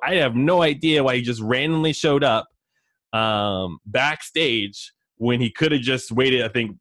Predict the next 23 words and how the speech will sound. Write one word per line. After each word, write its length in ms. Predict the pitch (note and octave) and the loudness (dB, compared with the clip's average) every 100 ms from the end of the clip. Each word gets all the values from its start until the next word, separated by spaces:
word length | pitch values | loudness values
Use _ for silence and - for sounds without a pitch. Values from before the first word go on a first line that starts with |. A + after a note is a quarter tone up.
| _ | _
what, 240 | - F#2+ - | -12 -12 -6
two 220 | - C#3 | 2 2
or 80 | C#3+ | 2
three 200 | C#3+ C3+ | 2 2
weeks 340 | B2+ D#3 E3+ | 2 0 -2
to 80 | - | -10
show 200 | G#2+ A#2+ | -2 2
up 100 | B2+ C3 | 2 0
at 100 | A#2+ | -2
the 80 | |
Royal 220 | B2 B2+ B2+ | 2 2 2
Rumble. 460 | C3 C#3 D3 D#3 _ _ _ _ | 0 0 -2 -4 _ _ _ _
Anyways, 500 | C#3 A2+ F2+ F2 F#2 - _ | -2 -2 -2 -4 -6 -12 _
he 160 | A#2+ B2+ | -2 0
entered 280 | D#3 F3+ E3+ | 0 -2 0
the 80 | |
Royal 380 | E3 C3+ C3+ D3+ | 0 2 2 2
Rumble 340 | C#3+ C#3 C#3+ D#3 | 2 2 0 0
match 360 | C3 G2+ G#2+ | 0 -2 -4
as 140 | A#2+ G2+ | -6 -2
the 160 | A2+ A2 | -4 -2
fifth 220 | C3 B2+ - - | -2 -4 -6 -6
entrant, 400 | A#2 G2+ E2 | -6 -6 -12